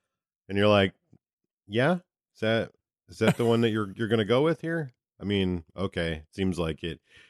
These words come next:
Anytime that there's a clan that's like, you know, that, that generational cycle thing, you know, that's like the, uh, the, the English calendar, the whatever, what do they call it? The, the Gregorian calendar or whatever. We're,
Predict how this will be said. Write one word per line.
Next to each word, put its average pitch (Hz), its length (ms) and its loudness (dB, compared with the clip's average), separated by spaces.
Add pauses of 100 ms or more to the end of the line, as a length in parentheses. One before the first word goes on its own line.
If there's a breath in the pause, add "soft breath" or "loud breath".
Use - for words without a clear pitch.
(140 soft breath)
Anytime 165 360 4
that 131 80 6
there's 113 200 4
a 107 60 2
clan 107 380 4
that's 95 160 0
like, 95 220 2 (120)
you 104 100 2
know, 92 140 4
that, 110 320 0
that 131 180 0
generational 110 680 2
cycle 104 360 0
thing, 113 340 -2 (400)
you 104 80 -4
know, 92 100 2
that's 101 200 0
like 92 240 0
the, 82 340 -2
uh, 73 300 -6 (160)
the, 90 100 -10 (180)
the 85 380 -6 (100)
English 104 380 2
calendar, 80 460 -4
the 82 340 -2
whatever, 87 260 0
what 95 120 -4
do 92 40 2
they 87 60 0
call 85 220 -2
it? 69 100 -12
The, 76 340 -6
the 76 360 -4 (360)
Gregorian 90 580 0
calendar 85 440 -2
or 82 60 -4
whatever. 76 360 -6 (220 loud breath)
We're, 135 180 4